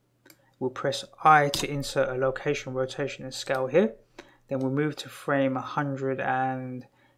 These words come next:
eighty-five. Normally I leave a few still frames at the end. So let's say frame a hundred eighty-five. And we'll go to the camera.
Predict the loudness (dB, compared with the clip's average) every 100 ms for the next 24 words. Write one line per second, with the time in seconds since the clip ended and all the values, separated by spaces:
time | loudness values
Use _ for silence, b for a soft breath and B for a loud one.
0 | b -4 -2 -2 -4 -12 -12 -4 -4 0
1 | 2 6 4 4 0 -4 -4 -6 -4 -2
2 | -2 -2 -6 -4 -6 -4 0 0 0 b
3 | b b b -10 -8 -2 -2 -2 -2 0
4 | 0 -2 -4 -2 -2 -4 4 6 6 2
5 | -6 _ B B B B B B -4 -2
6 | 0 0 -2 2 0 0 -4 -6 -6 -2
7 | 2 4 6 6 4